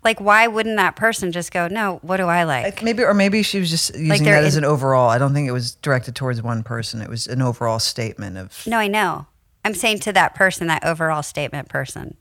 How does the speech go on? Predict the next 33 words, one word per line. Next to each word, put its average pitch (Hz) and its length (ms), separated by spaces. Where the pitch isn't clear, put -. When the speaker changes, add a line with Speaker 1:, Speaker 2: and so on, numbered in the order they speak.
Speaker 1:
The 196 100
you, 180 320
the 160 100
common 185 400
you. 151 340
Speaker 2:
Mm. 214 300
But 208 200
perfect 196 320
example, 165 300
like 143 120
Arwen 131 320
said 120 140
in 120 60
high 127 180
school. 117 360
You 165 100
wanna 151 260
fit - 220
in 143 160
with 131 100
the 127 60
crowd. 120 540
"Oh, 262 140
yeah, 320 120
I 339 80
love 330 280
blah 233 200
de 170 80
blah," 131 240
but - 180
you 135 120
don't 127 140
know 120 240